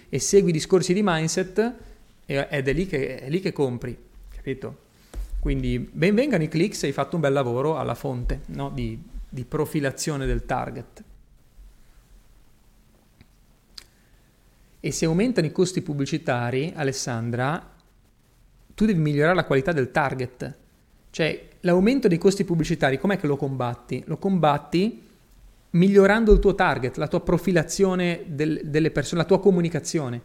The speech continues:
Andando sempre più preciso e laser sulle persone giuste, non te ne frega più niente dei costi pubblicitari, perché tu paghi solo per raggiungere quelle persone lì che sono quelle giuste e non quelle esterne. E con l'aumento dei costi pubblicitari i competitor vanno via. Chi non sa lavorare sparisce.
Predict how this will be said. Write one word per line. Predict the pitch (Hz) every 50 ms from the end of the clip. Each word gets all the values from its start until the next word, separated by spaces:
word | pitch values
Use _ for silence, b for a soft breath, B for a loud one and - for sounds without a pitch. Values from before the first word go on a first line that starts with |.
| b b b b b b b
Andando | 156 151 165 196 214 202
sempre | 185 - - 226 233 247 202
più | 180 202 -
preciso | - 175 170 165 - - 196 190 170 156 170
e | 165
laser | 165 160 151 143 135 120 131 135 131
sulle | 127 - 160 147 143
persone | - 147 147 - 185 175 160
giuste, | 135 143 135 123 - - - 147 160 190 196 b b b b b b b b b b b b b b b
non | - 175 185
te | 185 190
ne | 196 185
frega | 190 220 233 226
più | - 190
niente | 170 202 254 247 -
dei | 143 123
costi | - 143 135 - 131
pubblicitari, | - 135 131 127 - - 135 - 135 117 113 117 120 123 151 - _ _
perché | - 165 - 180
tu | 170 240 180
paghi | - 180 190 196 196
solo | - - 185 202
per | 196 196 165
raggiungere | 151 143 139 165 170 165 175 175
quelle | - 156 139
persone | 135 - 131 - - 160 139
lì | 135 160
che | - 190
sono | - 147 127
quelle | - 131 127 120
giuste | 127 151 156 - - - - 139 - - _ _ -
e | 165
non | 147 151 170 175
quelle | 170 156 135 127
esterne. | 123 - - 139 127 123 120 120 120 120 123 - b b b b b b b b
E | b 160
con | - - 180
l'aumento | 180 180 214 277 269 240
dei | 190 175
costi | - 202 190 - 190
pubblicitari | 160 180 175 156 - 175 165 - 156 131 131 131
i |
competitor | - 151 147 135 185 190 196 190 160 139
vanno | 131 131 131 127
via. | 123 143 147 120 117 123 - _ _ _
Chi | _ - 185
non | 190 170 156
sa | - 175
lavorare | 165 156 147 156 147 135 123 127
sparisce. | 123 - - 127 131 151 - - - 139 113 139